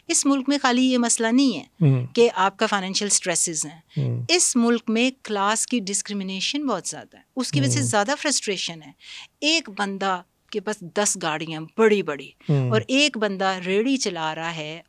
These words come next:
Speaker 1: और एक बंदा मिडिल क्लास का सुबह टीचर है, बड़ा खूबसूरत प्रोफेशन
Speaker 2: हम्म।
Speaker 1: है, सुबह सात बजे रा-, जाता है, रात के ग्यारह बजे आता है।
Speaker 2: हम्म।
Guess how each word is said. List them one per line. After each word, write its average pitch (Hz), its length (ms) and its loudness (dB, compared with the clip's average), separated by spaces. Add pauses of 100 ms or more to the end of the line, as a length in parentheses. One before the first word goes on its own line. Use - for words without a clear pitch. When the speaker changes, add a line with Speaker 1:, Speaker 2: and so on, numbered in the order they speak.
Speaker 1:
और 202 160 0
एक 247 240 2
बंदा 190 260 -4
मिडिल 185 240 -2
क्लास 180 320 -4
का 180 300 -6
सुबह 214 360 -2
टीचर 196 420 -2
है, 202 80 -2
बड़ा 277 180 0
खूबसूरत 254 420 -2
प्रोफेशन 139 380 0
Speaker 2:
हम्म। 123 80 -2
Speaker 1:
है, 123 100 -6 (260)
सुबह 294 220 2
सात 254 240 6
बजे 233 240 0
रा-, 220 160 2
जाता 196 340 0
है, 196 60 2
रात 185 220 0
के 202 100 -2
ग्यारह 160 260 -2
बजे 156 180 -8
आता 143 260 -12
है। 160 120 -20
Speaker 2:
हम्म। 131 280 0